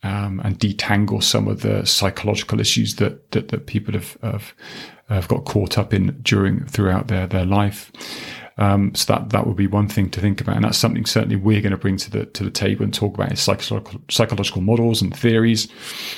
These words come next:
They're very important for us in terms of helping us to understand. Also, a lot of these, these spiritual teachings come from the East, a lot of them, uh, the ones that we've been talking about anyway today,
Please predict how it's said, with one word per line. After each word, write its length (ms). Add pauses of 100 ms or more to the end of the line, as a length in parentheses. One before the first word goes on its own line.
(160)
They're 100
very 200
important 360
for 180
us 160
in 80
terms 240
of 100
helping 300
us 120
to 160
understand. 680 (1500)
Also, 260
a 0
lot 140
of 40
these, 280
these 200
spiritual 1200
teachings 760 (160)
come 180
from 220
the 100
East, 300
a 60
lot 160
of 80
them, 200 (520)
uh, 120
the 120
ones 140
that 100
we've 120
been 120
talking 260
about 100
anyway 300
today, 600